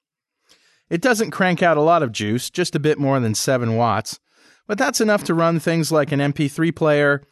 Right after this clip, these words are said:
a personal data assistant, night vision goggles, a handheld global positioning system, or a G S M cell phone. The development could eventually allow field scientists, hikers, explorers, soldiers, and disaster workers to produce their own electricity.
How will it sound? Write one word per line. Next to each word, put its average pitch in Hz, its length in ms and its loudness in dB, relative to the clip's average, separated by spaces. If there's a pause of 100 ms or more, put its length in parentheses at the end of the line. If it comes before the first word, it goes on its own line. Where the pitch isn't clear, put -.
(100)
a - 60 -14
personal 151 400 -2
data 139 320 0
assistant, 127 600 -4 (480)
night 151 260 0
vision 139 380 0
goggles, 120 480 0
a - 80 -2
handheld 165 460 2
global 143 340 0
positioning 135 480 -2
system, 127 600 -4
or 110 140 -2
a 110 80 -2
G 120 160 -2
S 120 160 -2
M 117 180 -2
cell 127 240 -2
phone. 92 320 -8 (1800)
The 143 120 -2
development 202 500 2
could 185 140 0
eventually 196 400 2
allow 160 280 2
field 202 340 0
scientists, 143 680 -2
hikers, 175 500 0
explorers, 147 640 0
soldiers, 151 580 0
and 135 120 0
disaster 151 480 -2
workers 123 380 0
to 135 80 -10
produce 127 320 -4
their 131 140 -2
own 131 100 0
electricity. 131 580 -4